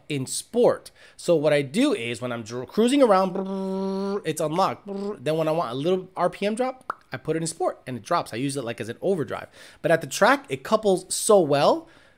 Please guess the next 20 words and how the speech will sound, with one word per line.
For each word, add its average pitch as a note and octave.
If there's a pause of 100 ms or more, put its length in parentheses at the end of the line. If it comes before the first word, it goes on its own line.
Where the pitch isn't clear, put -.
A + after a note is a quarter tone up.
because E3
it's C#3+
designed C#3+
to D#3+
have D3
a B2
T F3
V D3+
S. D#3
It, D3+
it's D#3
specific G3+
for -
that D#3+
car, D3+
that C3+
weight, B2+
that A2+
power B3
adder. F#2